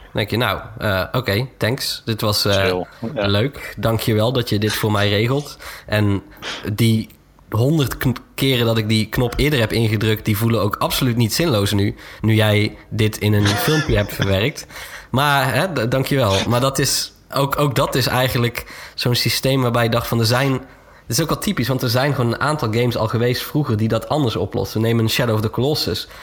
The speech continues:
Speaker 1: Die bewees eigenlijk van, "Oké, maar je kunt hele grote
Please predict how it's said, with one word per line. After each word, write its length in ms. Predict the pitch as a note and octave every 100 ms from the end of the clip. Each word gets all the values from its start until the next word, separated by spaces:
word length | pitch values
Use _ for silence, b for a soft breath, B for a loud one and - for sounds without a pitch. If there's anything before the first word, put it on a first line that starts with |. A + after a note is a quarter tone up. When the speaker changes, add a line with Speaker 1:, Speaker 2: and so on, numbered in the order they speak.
| B B
Speaker 1:
Die 140 | C#3+
bewees 320 | C#3 G#2+ G#2
eigenlijk 340 | G2+ G#2+ A2+ -
van, 140 | A2
"Oké, 300 | G#2+ B2 A2+
maar 120 | A2
je 60 | G#2+
kunt 200 | A#2+ G#2
hele 320 | A2 B2+ A#2
grote 600 | G#2 A2+ A2+ A2+ G#2